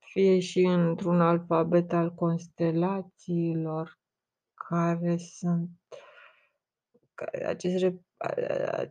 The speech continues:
a, acest mod de a scrie pe cer cu stele reprezintă poate forma cea mai înaltă de filozofie, precum în cer, așa și pe pământ,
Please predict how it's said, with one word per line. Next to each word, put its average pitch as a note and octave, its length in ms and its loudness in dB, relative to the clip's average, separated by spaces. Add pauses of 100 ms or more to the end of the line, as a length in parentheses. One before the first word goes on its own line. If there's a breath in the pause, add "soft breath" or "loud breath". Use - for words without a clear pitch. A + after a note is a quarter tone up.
a, - 80 -2
acest F3 340 -6
mod F#3+ 300 2
de F#3+ 60 2
a F3 140 4
scrie F#3 840 -2
pe F3 320 0
cer A3 560 0
cu F3+ 140 -6
stele F#3 840 0 (1400 soft breath)
reprezintă F#3 680 2
poate F3 260 0
forma F3 360 0
cea E3+ 160 -2
mai E3 120 -2
înaltă E3 280 -2
de E3 120 -2
filozofie, E3 760 -4
precum E3+ 400 -4
în F3 120 0
cer, F3+ 200 -4
așa F3+ 280 -6
și - 200 -14
pe F3+ 140 -8
pământ, G#3 680 -6